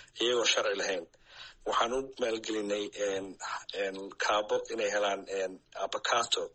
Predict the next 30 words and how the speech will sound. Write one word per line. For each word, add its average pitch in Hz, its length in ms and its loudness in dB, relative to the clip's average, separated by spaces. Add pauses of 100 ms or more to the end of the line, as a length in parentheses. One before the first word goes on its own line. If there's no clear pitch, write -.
(100)
ama 98 240 -4
lawyer 107 380 2 (680)
ay, 101 160 0 (120)
ay 104 180 0
ku - 180 -4
aadaan 101 440 2
oo, 92 220 -2 (100)
oo 95 220 0
legal 117 320 0
aid-ka 107 340 -2
aan 101 120 -2
u 104 100 -4
gelinay. 92 380 -8 (560)
Iyo 110 180 -2
jaamacadaha 113 640 2
inay 123 220 2
ku - 140 -4
aadaan 104 340 0
waxbarashada 95 720 2 (160)
si - 280 0 (180)
ay, 98 200 0 (160)
ay, 92 220 -6
ay 95 140 -6
wax - 180 -6
u 120 80 -4
bartaan 101 400 -2
intay 107 200 -4
sharcigooda 101 460 0
sii - 160 2
sugayaan. 92 480 -2